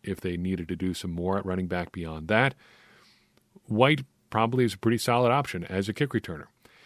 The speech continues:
In terms of punts, not so sure. They're probably gonna stick with Amari Rodgers just because it seems they've been pretty stubborn with him so far this year.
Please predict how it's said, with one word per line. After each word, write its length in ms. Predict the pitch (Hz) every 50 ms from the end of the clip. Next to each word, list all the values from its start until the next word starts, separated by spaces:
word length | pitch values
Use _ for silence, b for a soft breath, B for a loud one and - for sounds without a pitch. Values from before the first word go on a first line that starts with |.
| b b b
In 100 | b _ -
terms 220 | - 170 156 123
of 100 | 180 -
punts, 500 | - - 170 190 180 - - - - - _ _ _ _ _ _ _ _ _ _
not 240 | - 120 135 147 139
so 180 | - - 131 117
sure. 320 | - - - 95 - - _ _ _ _ _ _ _ _ _ _ _ _ _ _ _ _ - -
They're 140 | 120 110 101
probably 280 | - 127 143 147 143
gonna 160 | 135 139 131
stick 240 | 117 - - 131 110
with 120 | 120 101 -
Amari 260 | 101 104 104 104 104
Rodgers 380 | 101 95 90 92 90 95 90
just 180 | - - 98 -
because 280 | - 98 110 101 92 -
it 120 | 98 -
seems 240 | - 107 98 92 90
they've 100 | 92 90
been 160 | 87 95 87
pretty 220 | - - 104 98
stubborn 400 | 92 - - 101 98 95 101 92
with 160 | 90 87 - -
him 180 | 104 95 90
so 160 | - - 98
far 260 | 92 - 107 95 87 82
this 200 | 85 80 - -
year. 260 | 107 104 104 101